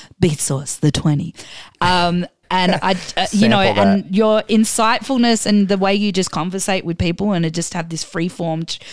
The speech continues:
Speaker 1: conversation is, like, it's so refreshing and just so lovely to listen to. And just, um, the amount of, like, D Js that I've met through the podcast as well, you know, Bella Fiasco, Von Kisses last, last week or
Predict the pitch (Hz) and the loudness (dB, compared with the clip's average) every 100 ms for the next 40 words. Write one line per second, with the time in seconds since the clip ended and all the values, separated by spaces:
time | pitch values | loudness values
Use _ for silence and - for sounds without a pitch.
0 | - - 196 175 - 160 170 - 247 247 | -12 -2 -2 0 -2 -2 -2 -2 -2 -2
1 | - 175 170 - 165 165 156 - _ _ | -2 -4 -4 -6 -4 -2 -4 -10 _ _
2 | - - _ - 190 - - 214 190 214 | -20 -20 _ 0 0 0 -2 0 2 0
3 | - 196 202 254 262 196 190 - 196 190 | 0 -2 0 0 2 0 -2 -2 -2 -2
4 | 185 180 170 160 151 175 185 196 214 240 | -2 -2 -6 -6 -8 -6 -6 -6 -4 -2
5 | 220 185 180 170 - - - - - 196 | -2 -2 -4 -6 -8 -12 -20 -6 0 0
6 | 180 180 196 196 196 208 160 - - 185 | 2 2 4 4 2 0 -2 -16 -10 -4
7 | 180 170 - 165 196 202 202 196 190 175 | -2 -2 -6 -6 0 0 2 0 0 -2
8 | 165 190 208 208 - 180 196 247 277 254 | -2 -2 -2 -4 -8 -8 -4 -4 -4 -4
9 | 277 277 262 277 277 277 - 220 208 240 | -4 -6 -6 -4 -2 -2 -4 -6 -4 -2
10 | 277 277 233 190 190 190 170 170 196 - | 0 -2 -2 -2 -2 -2 -2 -2 -4 -4
11 | 143 214 226 - 214 - - - 208 208 | -2 -2 -2 -2 -4 -6 -14 -2 0 0
12 | - 214 - 214 185 208 208 214 - - | 2 0 2 -4 -4 -2 0 0 -4 -6
13 | 190 180 185 202 - - - 180 185 214 | -6 -2 -2 -4 -6 -12 -12 -4 0 0
14 | - - 165 160 | -2 -2 0 0